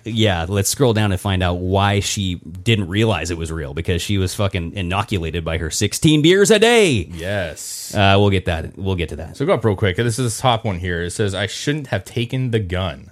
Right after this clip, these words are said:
Speaker 1: I was never going to go through with it. It was just talk."
Speaker 2: It's all
Speaker 1: Well,
Speaker 2: just
Speaker 1: that's
Speaker 2: talk,
Speaker 1: what they
Speaker 2: right?
Speaker 1: all say.
Speaker 2: Yeah, right?
Speaker 1: "I wasn't gonna do it, man."
Speaker 2: Because you got caught.
Speaker 1: Yeah. She was gonna do it. She had talked about
Speaker 2: Yeah.
Speaker 1: this for a long time.
Speaker 2: The gun provided by police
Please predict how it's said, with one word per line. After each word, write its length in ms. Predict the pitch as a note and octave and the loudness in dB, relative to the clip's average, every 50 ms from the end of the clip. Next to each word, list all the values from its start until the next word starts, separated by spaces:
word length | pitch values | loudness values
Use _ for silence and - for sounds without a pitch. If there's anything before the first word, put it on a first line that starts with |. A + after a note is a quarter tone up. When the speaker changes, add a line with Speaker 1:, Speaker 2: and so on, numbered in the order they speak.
| - - | -12 -8
Speaker 1:
I 80 | F#2+ | -6
was 140 | G2 G2+ F#2 | -6 -4 -2
never 300 | G2+ G#2 A2 A2+ A#2 A#2+ | 0 0 0 2 0 0
going 240 | A2 G2 G#2 G#2 G2+ | -2 -2 -2 -4 -4
to 60 | - G2+ | -4 -4
go 180 | F2+ F#2+ F#2 | -4 -4 -4
through 280 | F2 - F#2 F#2 F2+ F2 | -4 -6 -8 -6 -6 -6
with 200 | E2 D#2 - - | -6 -8 -10 -12
it. 200 | C#2+ C2+ - _ | -14 -14 -14 _
It 120 | - F#2 F2 | -10 -10 -10
was 140 | E2 D#2+ - | -10 -10 -12
just 440 | - - F#2 F2 F2 - - - - | -8 -4 -4 -4 -4 -4 -10 -14 -14
talk." 380 | - - D#2+ C#2+ - - _ _ - - | -12 -10 -10 -10 -10 -14 _ _ -12 -10
Speaker 2:
It's 120 | - - | -4 -2
all 80 | E3+ C3+ | 0 2
Speaker 1:
Well, 80 | B2+ | 4
Speaker 2:
just 40 | F3+ | 4
Speaker 1:
that's 140 | G#3+ G#3+ F#3+ | 4 4 4
Speaker 2:
talk, 80 | F#3 - | 4 2
Speaker 1:
what 80 | F3+ B2+ | 2 4
they 100 | B2+ A2 | 4 2
Speaker 2:
right? 60 | G#2+ G2+ | 2 2
Speaker 1:
all 80 | F2+ - | 0 -2
say. 260 | - - - - - - | -4 -6 -6 -8 -8 -6
Speaker 2:
Yeah, 220 | - - D2+ - - | -4 -4 -4 -4 -4
right? 240 | - C3 E3 G3 C#4 - | -6 -6 -6 -6 -8 -8
Speaker 1:
"I 100 | - F3+ G3 | -4 -2 -2
wasn't 200 | G#3 F3+ C#3+ G#2 | 0 0 -2 -2
gonna 120 | F#2 D#2+ C#2+ | -4 -6 -8
do 160 | C#2 C#2 D#2+ E2 | -10 -10 -8 -8
it, 40 | |
man." 260 | - G#2 C3+ E3 G3 G#3+ | -6 -6 -6 -6 -4 -2
Speaker 2:
Because 280 | B2+ A2+ C3 A#2 G2 F#2 | -2 2 2 2 2 2
you 40 | |
got 160 | E2+ E2+ - - | -2 -2 -4 -4
caught. 240 | - D#2+ C#2 - _ _ _ _ _ | -8 -8 -8 -10 _ _ _ _ _
Speaker 1:
Yeah. 260 | - A3+ - - - - _ _ _ _ _ _ _ - | 0 0 0 0 -2 -10 _ _ _ _ _ _ _ -8
She 140 | - - A3+ | -2 0 2
was 120 | E3+ A#2+ | 2 4
gonna 160 | - A#2 D#2 | 2 2 0
do 180 | D2 D#2 F#2+ F#2+ | 0 -4 -6 -6
it. 140 | F#2 - - _ _ _ _ _ _ _ _ _ _ _ _ _ _ _ _ _ _ _ _ _ _ _ | -6 -10 -16 _ _ _ _ _ _ _ _ _ _ _ _ _ _ _ _ _ _ _ _ _ _ _
She 140 | - - E3 | 0 2 2
had 300 | D3+ C#3 B2+ G#2+ G2 - | 2 2 0 -4 -10 -6
talked 200 | - C3 B2+ G#2+ | -2 0 0 2
about 100 | F#2+ G#2+ G#2 | 2 0 0
Speaker 2:
Yeah. 20 | |
Speaker 1:
this 140 | E2 F#2 - | 0 -2 -4
for 100 | - F2+ | -4 -4
a 80 | D#2+ E2+ | -4 -4
long 160 | F2 D#2 C#2+ | -6 -6 -6
time. 240 | - E2 C#2+ - - _ _ _ _ _ - | -8 -10 -12 -12 -20 _ _ _ _ _ -2
Speaker 2:
The 100 | B2 A2 | 0 2
gun 340 | G2 B2 C#3 E3+ F3+ G3 | 2 4 4 4 2 2
provided 400 | - D3+ D3 B2 C#3 C#3+ D3 D3+ | 2 2 2 4 4 4 4 4
by 140 | B2+ C3+ B2 | 2 2 0
police 760 | A#2+ - A#2+ A#2 A2 A#2+ F3 G#3 A#2 F#2 - - - - _ | 0 0 0 2 4 4 4 2 2 -2 -4 -4 -6 -8 _